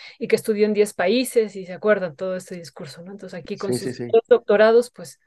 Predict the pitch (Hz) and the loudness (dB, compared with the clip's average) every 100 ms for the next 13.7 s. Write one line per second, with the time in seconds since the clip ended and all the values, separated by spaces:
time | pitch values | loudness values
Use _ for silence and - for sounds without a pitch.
0 | _ 175 185 143 143 135 139 135 151 165 | _ -2 2 6 6 6 4 4 4 2
1 | 160 160 143 123 - 120 110 110 - 117 | 0 -2 -2 -4 -2 0 0 0 -4 -6
2 | - 123 120 117 - 135 113 127 120 117 | -2 0 2 0 -4 -6 -4 -2 -2 0
3 | 135 151 143 - 143 147 143 135 120 - | 0 2 -2 -2 -2 -2 0 0 -2 -6
4 | _ _ _ - 131 - 120 156 220 220 | _ _ _ -4 -2 -2 4 4 6 4
5 | 196 - _ _ - 156 151 - 160 139 | 2 -6 _ _ 0 0 0 -4 -4 0
6 | 147 135 135 - 147 - 139 143 131 175 | 0 0 -2 -2 -2 0 2 2 2 0
7 | 220 240 233 208 190 - 165 139 139 151 | 0 0 0 -2 -4 -8 -4 -2 -2 -2
8 | 180 180 135 175 185 156 151 175 151 - | -2 -2 -2 -2 -4 -4 -2 -2 -4 -6
9 | 202 196 185 170 147 151 131 123 135 139 | -4 0 0 2 0 0 -4 -2 0 2
10 | 143 175 220 - _ _ _ - 170 156 | 4 2 2 -4 _ _ _ 2 4 4
11 | 185 180 156 170 180 247 247 240 226 214 | 2 2 -2 -2 0 0 0 2 0 0
12 | 202 - 226 - - - - - - 247 | -4 -6 -6 -4 -8 -8 -12 -6 4 6
13 | 214 - 220 - 165 156 | 6 -2 -6 -6 -8 -4